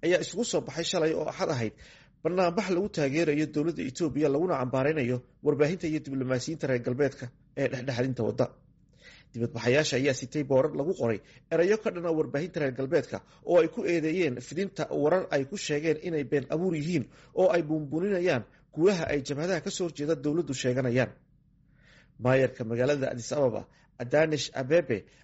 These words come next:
ayaa sheegtay in cadowga Itoobiya ay rabaan inay cabsi abuuraan, iyada oo tilmaantay in Addis Ababa ay ku hareeraysan yihiin dadweyne jecel magaaladooda oo, sida ay sheegtay,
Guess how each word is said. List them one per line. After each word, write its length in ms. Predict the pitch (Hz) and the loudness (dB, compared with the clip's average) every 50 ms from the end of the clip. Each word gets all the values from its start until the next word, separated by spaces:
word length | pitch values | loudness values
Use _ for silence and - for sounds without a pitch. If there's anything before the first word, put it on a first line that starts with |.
| _ _ | _ _
ayaa 220 | 143 165 190 190 175 | -2 0 2 2 0
sheegtay 420 | - - 127 113 - - 110 - - _ _ _ _ _ | 0 -2 -2 -4 -4 -6 -12 -14 -14 _ _ _ _ _
in 100 | 98 - | -8 -6
cadowga 360 | - - 226 214 202 175 175 156 | -2 0 0 0 2 0 0 -2
Itoobiya 440 | - - 214 196 143 135 156 156 - | -2 0 -2 -2 0 0 0 0 0
ay 100 | - 147 143 | 2 2 2
rabaan 300 | 143 156 175 170 143 113 101 - - _ _ _ | 2 2 2 2 2 0 -2 -10 -20 _ _ _
inay 220 | 208 202 196 170 - | -2 0 0 0 0
cabsi 340 | - - 135 127 - - - | -2 -4 -4 -4 -2 -2 0
abuuraan, 420 | - 143 131 131 151 160 139 101 - - - _ _ _ - | 0 0 0 2 4 4 2 2 -2 -10 -20 _ _ _ -4
iyada 180 | 151 165 160 | 0 0 2
oo 160 | 156 - 143 | 2 0 -2
tilmaantay 540 | 135 - - 131 120 131 131 127 - 170 170 170 - _ | -6 -6 -8 -8 -4 -4 -4 -4 -2 -4 -4 -4 -6 _
in 100 | - 190 170 - | -8 -8 -4 -4
Addis 260 | 151 151 139 131 127 - | -4 -4 -4 -6 -6 -2
Ababa 280 | - 185 160 127 123 120 127 - - | 2 2 2 2 2 -2 -4 -6 -2
ay 200 | - 156 151 143 | 0 0 0 0
ku 80 | - 214 | 0 -2
hareeraysan 500 | 196 175 165 156 151 147 135 123 - 196 | 0 2 2 2 2 0 -2 -4 -4 -4
yihiin 300 | 175 170 175 208 180 127 - - - - - - _ | -2 -2 -2 0 -2 -2 -4 -8 -16 -20 -20 -18 _
dadweyne 400 | - 160 170 180 185 202 220 240 | -10 -2 2 4 4 4 4 0
jecel 280 | 233 - 156 - 185 190 | 0 0 0 0 0 0
magaaladooda 600 | 170 165 151 147 165 196 180 143 123 110 107 101 - _ _ _ _ _ | 0 2 2 2 2 2 0 0 -2 -4 -6 -10 -14 _ _ _ _ _
oo, 160 | - 135 135 127 | -2 -2 -2 -2
sida 220 | - 220 185 165 | -2 0 0 0
ay 100 | 135 135 | 0 0
sheegtay, 400 | 123 - 135 131 - - 175 180 | -4 -4 -4 -6 -4 -4 -4 -4